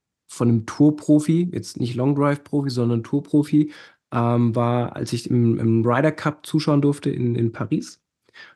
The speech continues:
Ähm, da, also wenn du da gehört hast, wie Rory seinen Ball weggeht oder wie Tiger seinen Ball weggeht,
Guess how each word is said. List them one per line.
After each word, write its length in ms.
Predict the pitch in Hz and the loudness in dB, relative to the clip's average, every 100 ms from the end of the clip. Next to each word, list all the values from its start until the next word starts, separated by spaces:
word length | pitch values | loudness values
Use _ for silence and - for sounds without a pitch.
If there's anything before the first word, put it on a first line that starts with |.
| _ - | _ -2
Ähm, 580 | 117 113 113 113 117 - _ _ - | 0 4 4 4 2 -4 _ _ -14
da, 140 | - - | -12 -10
also 260 | 110 - 101 _ - | -8 -8 -10 _ -4
wenn 160 | 107 | -2
du 80 | 113 | 0
da 240 | - 110 | 0 -2
gehört 320 | 107 113 113 127 | 0 0 0 0
hast, 240 | 120 - | -2 0
wie 100 | 117 | 2
Rory 320 | 110 117 131 | 4 2 2
seinen 280 | 120 117 110 | 2 2 0
Ball 280 | 107 120 139 | 0 0 0
weggeht 440 | 151 151 139 139 | -2 2 2 2
oder 240 | 143 120 110 | -2 -4 -2
wie 120 | 113 | -4
Tiger 460 | - 113 139 143 | -4 -2 2 2
seinen 220 | 139 135 131 | 2 0 0
Ball 240 | 131 135 | -2 -2
weggeht, 500 | 135 131 131 135 | -4 -2 -2 -2